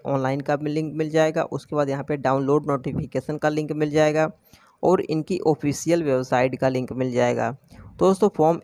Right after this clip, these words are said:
अप्लाई करने से पहले इनका नोटिफिकेशन डाउनलोड करके रीड आउट कर लीजिएगा, उसके बाद ही फॉर्म को अप्लाई कीजिएगा।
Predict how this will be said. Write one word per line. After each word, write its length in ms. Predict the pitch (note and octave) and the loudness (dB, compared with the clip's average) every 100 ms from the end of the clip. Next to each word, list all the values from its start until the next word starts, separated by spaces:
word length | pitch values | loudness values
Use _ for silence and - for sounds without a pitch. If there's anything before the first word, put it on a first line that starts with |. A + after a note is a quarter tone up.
| C#3 | -4
अप्लाई 280 | - C3 | 0 0
करने 300 | C#3 C#3 D3 | 2 0 0
से 140 | E3 - | -2 -2
पहले 280 | E3 E3+ E3 | 0 2 0
इनका 360 | - C#3+ C3+ | 0 -4 -2
नोटिफिकेशन 800 | C3+ C3 C3 C3 C3 B2+ B2+ D3 | 0 -2 -2 -6 -6 -4 -2 0
डाउनलोड 500 | C3 B2 B2+ D3 E3 | 2 2 4 4 4
करके 280 | E3+ E3 E3 | 2 2 2
रीड 220 | C#3 C3 | 2 2
आउट 200 | A#2+ C#3+ C#3 | 2 2 2
कर 80 | |
लीजिएगा, 440 | D3+ D#3 D#3 E3 D#3+ | 0 0 0 2 0
उसके 360 | - C#3+ - | 0 -6 -4
बाद 280 | C3+ B2+ B2+ | 0 2 0
ही 120 | C3+ | -2
फॉर्म 300 | C3+ - B2+ | -6 -4 -4
को 140 | C3 E3+ | -2 -2
अप्लाई 440 | - C#3 C3 B2 | -2 -4 -2 -2
कीजिएगा। 560 | A#2+ C3 A#2+ B2+ B2 | -2 -8 -6 -4 -2